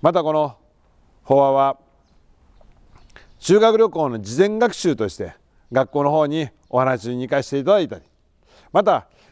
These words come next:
修学旅行の学生さんが薬師寺にお越しになり、そしてその後、夜、奈良の旅館の方に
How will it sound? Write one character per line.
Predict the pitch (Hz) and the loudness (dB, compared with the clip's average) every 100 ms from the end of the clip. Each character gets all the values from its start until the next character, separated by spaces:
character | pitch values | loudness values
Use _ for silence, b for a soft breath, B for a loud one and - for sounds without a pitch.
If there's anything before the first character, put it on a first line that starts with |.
| b b | b b
修 | 156 196 | 2 4
学 | 208 | 4
旅 | 202 156 | 2 2
行 | 156 123 | 0 0
の | 113 104 - | -4 -6 -8
学 | 117 117 | -4 -2
生 | 143 131 | 0 0
さ | 131 123 | 0 -2
ん | |
が | 123 123 123 - _ _ _ _ | 0 -2 -2 -10 _ _ _ _
薬 | 127 127 | -6 -6
師 | - | -4
寺 | 143 120 120 | -2 -2 -4
に | - _ - | -8 _ -14
お | 110 | -6
越 | 123 | -6
し | 117 | -6
に | 123 | -2
な | 127 | 0
り、 | 110 82 _ _ _ | -2 -6 _ _ _
そ | 165 | -4
し | 160 | -4
て | 165 | -2
そ | 202 | 0
の | 220 | 0
後、 | 220 151 113 - _ _ _ _ _ - | 0 0 -2 -4 _ _ _ _ _ 2
夜、 | 226 160 82 _ _ _ | 2 0 -8 _ _ _
奈 | 110 220 | -2 -2
良 | 233 | -2
の | 147 117 - _ _ _ _ _ _ _ | -4 -6 -10 _ _ _ _ _ _ _
旅 | 120 127 | -4 -2
館 | 131 | -2
の | 127 | -2
方 | 127 127 | -2 -4
に | 127 135 | -4 -8